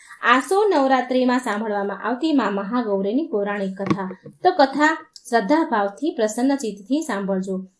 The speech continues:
એકવાર નારદજીના ઉપસાવા પરથી સતી ભગવાન પાસે જીદ કરવા લાગ્યા કે એમના ગળામાં જે મુંડની માળા છે તેનું રહસ્ય શું છે. જ્યારે ઘણું સમજાવવા પર સતી માન્યા નહીં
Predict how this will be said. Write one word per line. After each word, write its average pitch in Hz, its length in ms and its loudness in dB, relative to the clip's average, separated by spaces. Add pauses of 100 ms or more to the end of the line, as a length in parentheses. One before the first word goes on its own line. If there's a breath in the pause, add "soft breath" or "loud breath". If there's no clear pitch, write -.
(180)
એકવાર 330 520 4
નારદજીના 233 640 0
ઉપસાવા 208 500 -4
પરથી 202 560 -4 (200)
સતી 359 400 4
ભગવાન 262 380 4
પાસે 226 280 0
જીદ 214 300 -2
કરવા 277 320 4
લાગ્યા 220 560 -2 (220)
કે 359 240 4
એમના 370 340 4
ગળામાં 311 460 4
જે 330 200 4
મુંડની 277 500 4
માળા 240 320 4
છે 233 460 -4 (200)
તેનું 381 380 4
રહસ્ય 240 480 2
શું 240 260 -2
છે. 277 440 0 (220)
જ્યારે 370 400 6
ઘણું 277 300 4
સમજાવવા 262 580 4
પર 240 280 4 (400)
સતી 349 480 4
માન્યા 220 360 0
નહીં 285 500 2